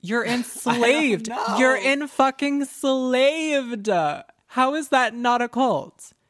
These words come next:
Speaker 1: And I know it's definitely deemed a certain way for certain people and they don't view it as that. And it's just traditional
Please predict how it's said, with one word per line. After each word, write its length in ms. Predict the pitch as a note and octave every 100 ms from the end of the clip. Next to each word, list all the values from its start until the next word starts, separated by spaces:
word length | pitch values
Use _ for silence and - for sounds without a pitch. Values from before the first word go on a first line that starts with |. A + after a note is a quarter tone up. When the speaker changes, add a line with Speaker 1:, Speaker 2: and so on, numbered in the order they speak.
| _ _
Speaker 1:
And 140 | - A3+
I 100 | A#3+
know 340 | A3 C4 C4 G3+
it's 240 | G3 G3
definitely 640 | - G#3+ A3 A#3+ A3 G#3+ G3+
deemed 480 | D#3+ F3+ F#3 F#3 F3
a 80 | F3
certain 500 | E3 F#3+ F#3 E3+ D#3+
way 220 | E3+ E3+
for 200 | E3+ D#3+
certain 360 | D3+ E3+ D#3+ D#3
people 400 | - F#3 - D3+
and 120 | D3
they 100 | D3
don't 240 | D#3+ D3+
view 240 | C#3+ E3 E3+
it 60 |
as 160 | D#3 D3
that. 240 | D3+ C#3
And 80 | C3+
it's 160 | C#3+ C#3
just 260 | - D3+ -
traditional 880 | D3+ D3 F3+ F3 - E3 D#3 D3